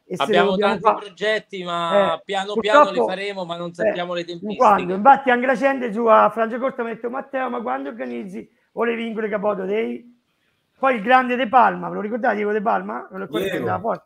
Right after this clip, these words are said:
Speaker 1: Diego.
Speaker 2: Gli ho dato io il primo adesivo Ole Vincole Capoto.
Speaker 1: Ecco, eh, io l'ho ridati su, dico: "Ragazzi", dico, "lo facciamo", però un attimo, purtroppo, eh, stiamo organizzando il, l'Italy Track Tour, che adesso settimana prossima, ragazzi, chi fosse interessato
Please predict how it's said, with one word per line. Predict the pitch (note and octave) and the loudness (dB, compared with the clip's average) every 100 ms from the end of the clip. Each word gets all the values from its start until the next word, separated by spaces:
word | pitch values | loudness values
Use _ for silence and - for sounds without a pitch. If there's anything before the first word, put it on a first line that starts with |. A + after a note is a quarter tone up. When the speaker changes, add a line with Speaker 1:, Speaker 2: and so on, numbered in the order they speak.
| _ | _
Speaker 1:
Diego. | G#3 A3 C#3+ - | -8 -6 -8 0
Speaker 2:
Gli | D#3 | 4
ho | |
dato | F3 G3 G3 | 6 4 4
io | A#3+ A#3+ | 2 0
il | F#3 | -4
primo | F3+ E3+ | -6 -8
adesivo | F3 E3+ D#3 F3 | -8 -10 -10 -6
Ole | E3+ E3+ | -6 -6
Vincole | E3+ E3+ E3+ | -10 -8 -8
Capoto. | E3+ F3 E3 D3 | -8 -6 -6 0
Speaker 1:
Ecco, | A#3+ G3 - - - _ | 0 0 -6 -18 -18 _
eh, | G#3 E3+ - | -8 -8 -8
io | A#3+ | -4
l'ho | B3+ | -4
ridati | B3+ A#3+ A#3 A3+ A#3+ | -2 0 0 -2 -8
su, | A#3+ C#4+ | -10 -8
dico: | G#3+ A3 A3+ | -8 -10 -6
"Ragazzi", | B3+ A#3+ G#3 - G3+ | -4 -4 -6 -8 -12
dico, | F#3+ G#3+ | -8 -8
"lo | A3+ G#3 | -10 -10
facciamo", | B3 B3 C4+ G3 E3+ G#3 - - | -10 -4 -4 -4 -6 -14 -16 -14
però | A#3 B3 B3+ | -6 -6 -6
un | G#3 | -8
attimo, | A#3+ B3 B3 G#3 | -10 -10 -12 -10
purtroppo, | G3 - B3+ C4 A#3+ G#3+ _ _ _ _ | -10 -8 -8 -6 -6 -8 _ _ _ _
eh, | G3 G3+ G3+ G3 | 0 0 0 -4
stiamo | - A3 G#3 | -6 -4 -4
organizzando | G3+ G#3+ F3+ G#3+ G#3 G#3 | -4 -6 -4 -4 -2 -6
il, | G3 G3 F#3+ F#3+ F#3 F#3 | -6 -6 -6 -4 -6 -8
l'Italy | G3 G3 G3 | -8 -8 -6
Track | G3+ G#3 | -8 -8
Tour, | C#4 C#4 B3+ C4 | -6 -6 -4 -6
che | G3+ | -4
adesso | G3 F#3+ - F#3 _ _ _ | -6 -8 -10 -14 _ _ _
settimana | - G#3 A3+ A3+ A3+ | -10 -10 -6 -4 -2
prossima, | A#3 A#3 A#3+ G#3 | -2 -4 -6 -8
ragazzi, | G#3+ G#3+ G#3+ G#3 D#3+ | -4 -4 -6 -8 -12
chi | G3+ | -8
fosse | A3+ A3 | -8 -8
interessato | G3 G#3 G3+ A3+ G#3+ F#3+ F3+ | -10 -10 -8 -2 -2 -2 -8